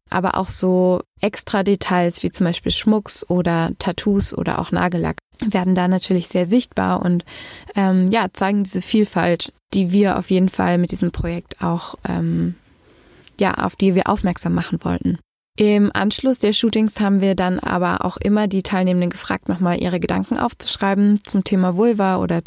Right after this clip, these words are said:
auch zu ihrer eigenen Vulva. Und die Ergebnisse siehst du hier auch immer unter den Bildern geschrieben. Die Personen konnten sich aussuchen, ob sie anonym bleiben wollen oder haben sich einen Namen ausgedacht.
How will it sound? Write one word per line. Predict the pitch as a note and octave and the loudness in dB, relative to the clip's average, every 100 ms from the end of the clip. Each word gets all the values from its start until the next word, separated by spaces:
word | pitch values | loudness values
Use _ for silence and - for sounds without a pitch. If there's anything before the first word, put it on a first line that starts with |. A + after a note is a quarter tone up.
| - | -6
auch | E3+ | -6
zu | - - | -6 -6
ihrer | F3+ E3+ | -4 -2
eigenen | - F3 A3 G#3+ G#3 | -2 0 0 2 2
Vulva. | A3 G#3 A3 - - - - | 0 0 0 -2 -10 -18 -10
Und | - G3+ F#3+ | 0 2 2
die | |
Ergebnisse | F#3 F#3+ G#3 G#3 G3+ | 2 2 0 0 0
siehst | F#3+ F#3 - | 0 -2 -2
du | |
hier | F#3 F#3+ - | 0 0 0
auch | F3 | -2
immer | E3 E3+ | -2 -2
unter | - E3+ E3+ | -2 -2 0
den | E3+ | 0
Bildern | E3 E3 E3+ - | 0 0 -2 0
geschrieben. | - - F3 D#3 E3+ - _ _ - | 0 0 -4 -6 -6 -8 _ _ -2
Die | G3+ F#3+ F#3+ F#3+ - - | 2 4 4 2 0 -6
Personen | - F#3 F#3+ A#3+ | -6 -6 -4 -4
konnten | - G3 G3 | -2 -2 -2
sich | F#3+ - | -2 -4
aussuchen, | F#3+ G3 G#3+ - | -4 0 0 0
ob | F#3 | -2
sie | - - | -4 -2
anonym | F3 F3 B3+ B3 | 2 4 6 4
bleiben | G#3 G#3 G3 | 2 0 0
wollen | F#3 F#3 F#3+ - | 0 2 0 0
oder | F3 F3+ F3 | 0 0 0
haben | F#3+ F3 | 0 0
sich | - - | -2 -2
einen | E3+ | 0
Namen | E3+ E3+ | 2 2
ausgedacht. | E3 F#3+ - G#3+ A3 - | 0 0 0 0 -2 -6